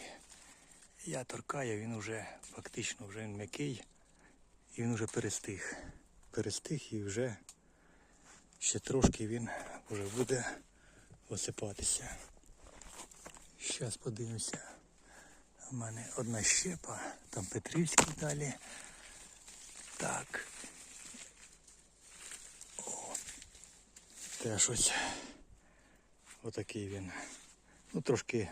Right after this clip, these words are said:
на сонці жовтуватий. Але, в принципі, як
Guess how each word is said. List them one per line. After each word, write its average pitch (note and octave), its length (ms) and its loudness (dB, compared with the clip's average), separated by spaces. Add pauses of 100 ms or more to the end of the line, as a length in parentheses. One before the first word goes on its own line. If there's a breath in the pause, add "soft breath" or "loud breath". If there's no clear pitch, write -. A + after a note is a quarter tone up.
на G#2 100 8
сонці A2+ 360 6
жовтуватий. A2+ 840 4 (840 loud breath)
Але, G#2+ 180 4
в F#2+ 40 0
принципі, A2+ 560 4
як - 220 -4